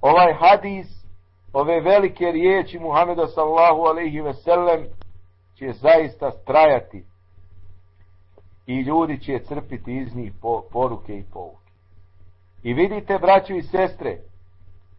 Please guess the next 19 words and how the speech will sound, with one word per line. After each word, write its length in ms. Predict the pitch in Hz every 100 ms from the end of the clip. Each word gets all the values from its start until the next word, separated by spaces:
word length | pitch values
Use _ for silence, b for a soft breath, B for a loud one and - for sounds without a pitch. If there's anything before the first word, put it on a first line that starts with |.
| _
kako 340 | 123 135 139
nam 220 | 143 135 139
ove 280 | 147 143
riječi 400 | 131 151 143 -
ne 100 | 117
mogu 300 | 120 131 135
da 100 | 139
dosade. 540 | 131 131 123 - 104 - - - _ _ - - - _ _ _ _ _ _
Ne 160 | 110 123
mogu. 240 | 135 - - - - - _ _ _ _ _ _ _ _ - - _ _ _
Ja 220 | 113 143
sam 240 | 156 160 156
ovaj 240 | 165 170
hadis 500 | 147 175 170 160 -
čitao 540 | 185 190 - 139 110 87 - - _ _ _ _ _ - -
i 160 | 120
ponovo 460 | - 165 180 175 175
ga 120 | 170
čitam 640 | 165 175 165 156 127 101